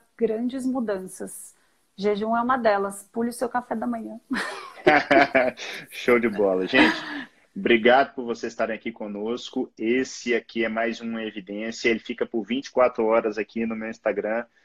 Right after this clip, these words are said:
Speaker 2: Depois a gente sobe ele pro canal do YouTube e também pro podcast.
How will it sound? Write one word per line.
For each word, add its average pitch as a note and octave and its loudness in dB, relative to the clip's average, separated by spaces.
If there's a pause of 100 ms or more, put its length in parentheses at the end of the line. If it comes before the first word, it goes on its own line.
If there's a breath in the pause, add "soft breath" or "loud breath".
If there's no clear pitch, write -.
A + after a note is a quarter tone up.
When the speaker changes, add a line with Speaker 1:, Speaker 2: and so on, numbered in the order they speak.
(120)
Speaker 2:
Depois - -4
a A#2 -2
gente A#2 -4
sobe A#2+ 4
ele A2+ 2
pro A2+ -6
canal A2 0
do A2+ 0
YouTube A#2 0
e F#3+ 0
também B2+ 4
pro B2+ 0
podcast. A2 0